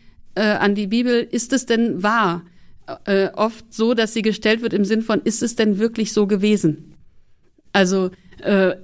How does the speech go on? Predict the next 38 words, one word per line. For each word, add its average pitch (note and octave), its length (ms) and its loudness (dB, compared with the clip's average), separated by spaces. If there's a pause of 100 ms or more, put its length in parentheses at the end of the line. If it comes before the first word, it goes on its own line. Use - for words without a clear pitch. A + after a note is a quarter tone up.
(320)
stimmt C4+ 320 0
es B3+ 200 0
mit G#3 180 -4
Adam G3+ 320 0
und F#3 200 0
Eva A#3 360 0
und F#3+ 160 -2
stimmt G#3 260 -4
es G3 120 -4
mit F#3+ 200 -2
Abraham G3+ 640 0
und F3 160 0
mit F3+ 200 -2
Mose G3+ 460 0
und F#3 480 -2
war F#3+ 300 0
das F3 220 -2
alles E3+ 440 -2
wirklich E3+ 340 0
so? - 200 -4
Aber - 340 -2
ich A3+ 200 0
würd G3 120 -4
sagen, G3 260 0 (420)
wenn A3 180 2
es B3+ 200 -4
nur B3 240 0
um G3+ 140 0
historische G#3 640 -2
Fakten C4+ 600 -2
geht, E3+ 320 0 (340)
dann G3+ 220 2
wär's B3+ 220 -2
total A#3+ 340 0
banal. A#3+ 440 0 (360)
Also, G#3 380 2 (220)
dass, A3 420 0
äh, G3+ 480 0